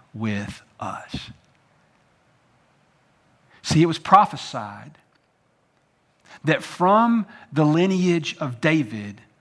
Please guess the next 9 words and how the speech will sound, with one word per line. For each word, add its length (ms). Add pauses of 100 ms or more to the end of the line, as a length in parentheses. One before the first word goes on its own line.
(120)
would 220
come 400
Israel's 540
Messiah. 760 (760)
And 200
David 440
came 300
from 220
Jesse, 540